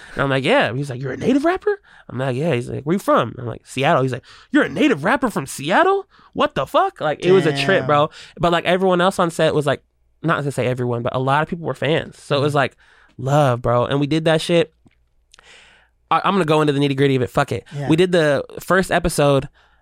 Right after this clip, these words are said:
Speaker 1: and I sh-, like, I was so nervous 'cause I, I wasn't an actor.
Speaker 2: Yeah.
Speaker 1: I had no clue what I was doing. But
Speaker 2: Yeah.
Speaker 1: I was like, "If I'm nervous, it's gonna go really, really bad." So I went in that bitch cocky as hell.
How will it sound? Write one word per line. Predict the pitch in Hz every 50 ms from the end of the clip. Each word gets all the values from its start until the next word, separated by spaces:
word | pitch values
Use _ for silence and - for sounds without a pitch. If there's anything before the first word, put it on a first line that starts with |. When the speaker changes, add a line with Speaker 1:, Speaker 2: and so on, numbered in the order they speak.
| _ _ _ _ _ -
Speaker 1:
and | - 156
I | 160 165
sh-, | 160 - - -
like, | 147 151 -
I | - 160
was | 160 151 -
so | - - - - 147 147 156 156 160
nervous | 147 135 131 135 135 123 120 117 -
'cause | - 131
I, | 139 143 135 - _ - 135 127 127 117 - -
I | 131
wasn't | 127 143 170 175 185 160 147
an | - -
actor. | 139 131 - - - - - _ -
Speaker 2:
Yeah. | 131 120 117
Speaker 1:
I | 117 135 139
had | 139 135 127
no | 123 123 131 131 131 135
clue | 131 - - - 135 127
what | 127 120
I | 113 113
was | 117 -
doing. | 123 120 123 120
But | 120 127
Speaker 2:
Yeah. | 135 139
Speaker 1:
I |
was | 143 143
like, | 143 139 127 - - - - - _ _ -
"If | 135 135 -
I'm | 175 156 139 135
nervous, | 143 170 202 214 247 254 254 -
it's | 151 143
gonna | 147 156 156 139
go | 135 127
really, | 127 131 131 131 127
really | 123 120 120
bad." | 117 120 107 107 104 - - _ _ _ _ _ _ _ _ _ _
So | - - - 156 143 139 139 139 139 -
I | - 135
went | 160 185 208 202
in | 165
that | 147 135 131
bitch | 143 127 - -
cocky | - - - 131 127 - 110 110 -
as | - -
hell. | - - 113 110 - - - _